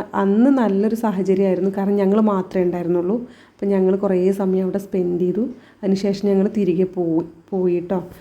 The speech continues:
കുറച്ച് സമയമൊക്കെ ഞങ്ങൾ സ്പെൻഡ് ചെയ്തതിന് ശേഷം ഞങ്ങൾ തിരികെ പോവുകയാണ്. അപ്പോൾ അപ്പോഴാണ് പറയുന്നത്, ഈ പ്ലേസിൻ്റെ കുറച്ച് മുകളിലേക്ക് കൂടെ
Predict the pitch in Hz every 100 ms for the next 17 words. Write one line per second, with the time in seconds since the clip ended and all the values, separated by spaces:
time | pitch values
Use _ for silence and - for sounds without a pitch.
0 | - - 196 220 220 208 214 214 240 233
1 | 220 214 233 220 196 190 196 196 196 202
2 | 190 190 269 - - _ _ 202 185 175
3 | 196 190 180 180 185 220 226 220 220 254
4 | 240 226 220 202 190 190 233 254 208 262
5 | 277 - - - 208 202 196 202 214 208
6 | 220 208 196 196 196 190 196 202 214